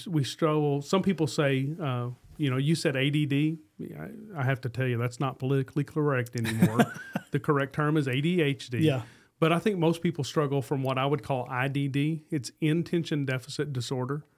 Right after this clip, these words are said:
Speaker 1: We're not intentional enough. We don't know where we're going.
Speaker 2: Man, I love that.
Speaker 1: You
Speaker 2: Phil,
Speaker 1: know,
Speaker 2: you're gonna use that one, aren't you?
Speaker 1: if,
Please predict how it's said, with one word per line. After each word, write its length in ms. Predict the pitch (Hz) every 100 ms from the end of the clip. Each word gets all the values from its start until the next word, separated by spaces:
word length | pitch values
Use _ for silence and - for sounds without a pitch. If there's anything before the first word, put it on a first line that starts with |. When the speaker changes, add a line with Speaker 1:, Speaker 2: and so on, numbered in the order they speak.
| _ _ -
Speaker 1:
We're 100 | 151
not 220 | 135 135
intentional 720 | 131 117 - 143 151 139 127
enough. 340 | 117 117 127 -
We 80 | 139
don't 200 | 131 139
know 200 | 127 131
where 220 | 127 127
we're 140 | 123
going. 440 | 117 120 127 147 151
Speaker 2:
Man, 100 | 131
I 20 |
love 200 | 113 120
that. 260 | 120 123 120 151
Speaker 1:
You 80 |
Speaker 2:
Phil, 100 | 156
Speaker 1:
know, 60 | 151
Speaker 2:
you're 100 | 139
gonna 140 | 139
use 160 | 135 123
that 160 | 135 123
one, 100 | 127
aren't 160 | 123
you? 80 |
Speaker 1:
if, 80 | 131